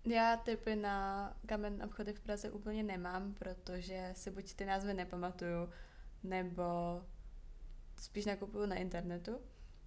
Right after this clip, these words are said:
A třeba dobrý Instagram, kde právě holčina kupuje oblečení v sekáčích, že to vybírá za vás a fakt vybírá dobrý kousky, jsou to krásné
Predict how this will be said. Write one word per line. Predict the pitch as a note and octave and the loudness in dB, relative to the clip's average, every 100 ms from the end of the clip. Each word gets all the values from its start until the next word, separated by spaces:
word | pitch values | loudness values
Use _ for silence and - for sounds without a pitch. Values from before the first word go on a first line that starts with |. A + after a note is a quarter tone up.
| - - | -14 -4
A | G#3+ | -2
třeba | - G#3+ | 0 2
dobrý | G#3 G3+ G3 G3 G3 G3+ G3+ - - | 2 2 2 2 2 0 -2 -6 -2
Instagram, | G#3+ A3+ A#3 A3+ G#3 G3+ G#3 G#3 | 4 6 4 2 0 0 -2 -2
kde | G3 G3 G3+ - | -2 -2 -2 -2
právě | G3+ G3 G3 G3 | -2 0 0 0
holčina | G3+ G3+ G#3+ G3 | 0 -2 -2 -2
kupuje | G3 - F#3+ F#3 F3+ F3+ G3 - - - | -4 -4 -2 0 0 0 -2 -8 -12 -4
oblečení | G3+ G#3 G#3 G#3 G3 | 2 4 4 2 2
v | |
sekáčích, | - G3 F#3+ G3 G3+ | 2 2 0 0 0
že | G3 | -2
to | G3 | -2
vybírá | F#3+ F#3 F#3+ F#3+ | -2 0 2 4
za | F#3 | 4
vás | F3+ F#3+ | 4 2
a | |
fakt | - G#3 | 2 2
vybírá | G3+ G#3 A3+ A3 | 2 2 2 2
dobrý | F#3+ G3+ | 2 -2
kousky, | F3+ E3 - | 0 2 2
jsou | E3+ | 0
to | F#3+ | -2
krásné | F3+ E3+ F3 F3+ | 0 0 0 2